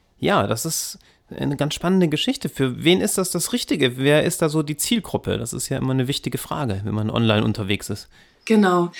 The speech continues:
Speaker 2: Es ist ganz speziell wirklich Romanautoren. Also es ist, ähm, wirklich zugeschnitten auf Romanautoren, ähm, weil ich finde, da fehlt auch wirklich noch viel. Ähm, da ist ja auch so ein bisschen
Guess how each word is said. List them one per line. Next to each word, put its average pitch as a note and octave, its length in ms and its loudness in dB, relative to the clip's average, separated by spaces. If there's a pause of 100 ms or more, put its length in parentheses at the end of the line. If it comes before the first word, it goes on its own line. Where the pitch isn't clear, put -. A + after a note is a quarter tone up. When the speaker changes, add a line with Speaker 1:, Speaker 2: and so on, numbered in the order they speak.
(180)
Speaker 2:
Es F3 160 2
ist A3 300 6
ganz A#3 220 10
speziell A3+ 440 6
wirklich A3+ 320 4
Romanautoren. E3 920 6
Also E3 180 0
es E3+ 100 2
ist, - 300 4
ähm, F3 400 2
wirklich G3 260 2
zugeschnitten A3+ 540 6
auf E3+ 240 -2
Romanautoren, F3+ 840 0 (460)
ähm, F3 380 2
weil E3+ 120 2
ich E3+ 120 -2
finde, F3+ 180 2
da E3+ 140 0
fehlt F#3 260 2
auch - 140 -8
wirklich F#3 260 -2
noch E3+ 340 -2
viel. F#3 520 4 (420)
Ähm, E3+ 360 -2
da E3 100 0
ist - 140 0
ja - 120 4
auch - 40 2
so - 100 4
ein F3+ 80 2
bisschen F3+ 600 2